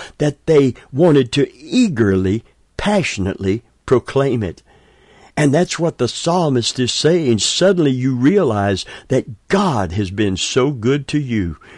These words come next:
you can't keep it inside any longer. From the depths of your being, you shout your joy to the Lord. <laughs> Hallelujah.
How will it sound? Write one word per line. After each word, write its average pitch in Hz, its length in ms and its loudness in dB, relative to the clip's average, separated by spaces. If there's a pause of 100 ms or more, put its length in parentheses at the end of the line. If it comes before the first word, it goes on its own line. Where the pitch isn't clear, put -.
(160)
you 120 160 2
can't 127 360 -2
keep 131 280 0
it 117 100 0
inside 127 720 0
any 123 200 0
longer. 95 520 -4 (380)
From 135 200 2
the 107 120 4
depths 165 640 0
of 147 200 -2
your 120 140 2
being, 95 760 0
you 156 200 -4
shout 156 540 -4
your 131 340 -2
joy 101 840 0 (440)
to 95 520 0 (260)
the 107 160 4
Lord. 101 600 2
<laughs> - 280 -10
Hallelujah. 139 1000 2